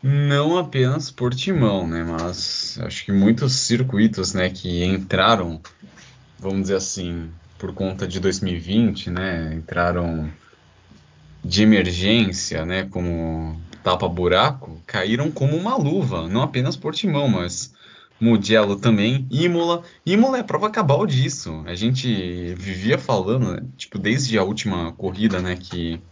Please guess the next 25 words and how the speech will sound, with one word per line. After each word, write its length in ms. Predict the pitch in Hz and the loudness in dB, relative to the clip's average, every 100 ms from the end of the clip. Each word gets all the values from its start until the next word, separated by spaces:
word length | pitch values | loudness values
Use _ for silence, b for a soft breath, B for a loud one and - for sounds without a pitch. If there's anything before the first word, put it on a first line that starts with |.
| _ B B B B B B B - | _ B B B B B B B -4
é, 560 | 87 85 85 82 80 78 | 0 2 2 0 0 0
Imola 320 | 98 98 92 | 2 4 2
tinha 300 | 90 - 92 | 0 0 0
tido 420 | 90 - 110 95 | 0 0 2 2
na 220 | 90 87 85 | 0 0 -2
Fórmula 400 | 95 90 90 85 | -2 -2 0 0
um, 120 | 85 | -2
que 120 | 85 | -4
foi, 480 | - 90 85 85 - - | 0 2 4 2 -2 -10
fora 540 | - 113 113 92 87 | -2 4 6 6 2
em 100 | 87 | 0
dois 220 | 90 87 85 | -2 -4 -4
mil 120 | 87 | -6
e 20 | |
seis, 360 | - 127 135 90 | -2 2 2 0
a 80 | |
gente 300 | 90 104 107 | -2 -2 -4
tinha 220 | - 120 - | -2 2 2
expectativa 720 | - 113 107 95 - 151 107 | 0 -8 -6 -4 0 0 0
de 100 | 113 | -2
que 100 | - | -4
a 60 | |
qualquer 320 | 127 113 131 135 | 0 0 2 4
momento 340 | 131 117 131 | 6 6 6
voltassem. 680 | 131 160 196 135 113 - 87 | 2 0 2 4 4 0 -6